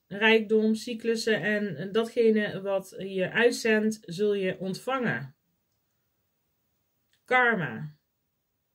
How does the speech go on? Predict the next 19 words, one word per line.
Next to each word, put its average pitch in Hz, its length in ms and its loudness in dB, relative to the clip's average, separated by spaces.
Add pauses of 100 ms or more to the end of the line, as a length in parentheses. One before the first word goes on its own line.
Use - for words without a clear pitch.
(880)
Je 202 120 -2
huidige 277 540 4
omstandigheden, 262 1000 0 (680)
ja, 226 360 -2
zijn 233 380 0
aan 220 160 2
het 214 420 2
eindigen 214 560 0
op 156 100 -2
dit 165 160 0
moment. 143 400 -4
Er 180 240 -4
eindigt 233 480 0
iets, 156 360 -10
er 185 240 -4
vindt 226 200 2
een 202 140 -2
einde 233 380 2
plaats. 143 580 -6